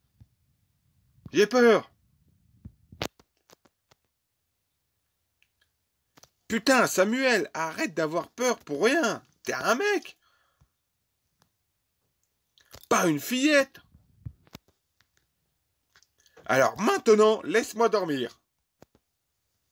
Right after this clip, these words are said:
Oh là, c'est du charabia ce qu'il a écrit. Ah, oh là. Arrête, c'est pas drôle.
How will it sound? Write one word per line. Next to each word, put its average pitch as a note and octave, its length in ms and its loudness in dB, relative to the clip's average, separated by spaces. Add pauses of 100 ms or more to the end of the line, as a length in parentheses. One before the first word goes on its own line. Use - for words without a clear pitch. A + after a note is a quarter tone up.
(2250)
Oh D#3 100 -2
là, B2+ 100 -2
c'est - 140 -10
du G2+ 80 -10
charabia C#3 420 0
ce - 80 -14
qu'il A2+ 160 -8
a - 20 -2
écrit. - 320 -10 (540)
Ah, C#3+ 120 2 (2250)
oh A2 140 -4
là. G2+ 240 -8 (2000)
Arrête, F#3 520 2
c'est B2 140 -8
pas D#3+ 240 -2
drôle. C#3+ 540 0